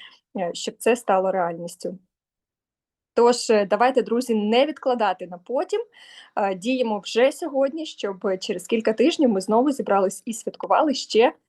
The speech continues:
крутіші результати. Ем, ну, а зараз настав час привітати топ п'ять гранд-менеджерів цього періоду. А,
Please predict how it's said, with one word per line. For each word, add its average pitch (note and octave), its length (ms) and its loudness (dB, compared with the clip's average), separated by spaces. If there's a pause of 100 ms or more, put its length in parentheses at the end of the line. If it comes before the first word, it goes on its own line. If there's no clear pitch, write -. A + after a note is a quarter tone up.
(120)
крутіші G#3+ 760 2
результати. G#3 680 0 (520)
Ем, F3+ 640 2 (460)
ну, B3 240 6
а A3+ 80 6
зараз A#3+ 420 2
настав C4+ 500 -2
час C#4+ 360 -4
привітати C4 760 -2
топ B3 320 2
п'ять B3 420 0 (100)
гранд-менеджерів A#3 880 -4
цього A3 320 -2
періоду. G#3+ 540 -2 (720)
А, F#3+ 460 4